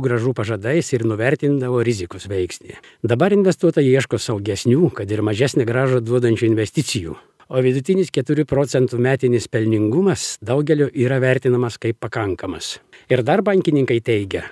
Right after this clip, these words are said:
kad vis daugiau žmonių turimas lėšas investuoja. Jei išties taip yra, galima tik pasidžiaugti. Prasidėjus krizei yra tekę kalbinti privačios bankininkystės specialistus, kuriems tada buvo nesaldus metas. Investicijos ne tik, kad nebeauga,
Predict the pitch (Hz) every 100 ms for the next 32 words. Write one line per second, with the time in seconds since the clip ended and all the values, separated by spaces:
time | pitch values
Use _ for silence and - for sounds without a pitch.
0 | - - 101 98 196 170 147 143 151 127
1 | 131 127 135 135 120 117 - 113 - 135
2 | 110 101 95 - 98 92 - - _ -
3 | - 120 113 101 - 196 - 170 131 107
4 | 90 85 123 160 147 - 143 117 - 98
5 | 98 82 - 90 - - _ - - 131
6 | 170 220 220 - 180 190 156 104 123 139
7 | 165 175 - - 151 147 139 127 117 123
8 | 113 151 143 123 117 - 123 120 113 156
9 | 151 - 107 120 - 117 107 - 143 -
10 | - - - 110 127 135 - 117 127 127
11 | 127 120 - 127 113 104 - 101 - 87
12 | - - _ _ - - 120 113 104 151
13 | - 120 - 104 - 170 170 165 156 143
14 | 131 120 95